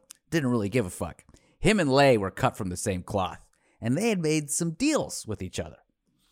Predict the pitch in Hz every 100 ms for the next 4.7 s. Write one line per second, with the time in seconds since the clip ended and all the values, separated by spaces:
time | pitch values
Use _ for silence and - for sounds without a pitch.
0 | _ _ - 147 143 147 135 - _ _
1 | - 139 - 277 320 190 127 113 110 113
2 | 117 131 127 120 135 151 165 160 139 -
3 | 147 147 143 131 123 - - - 151 156
4 | 104 117 190 214 - 82 -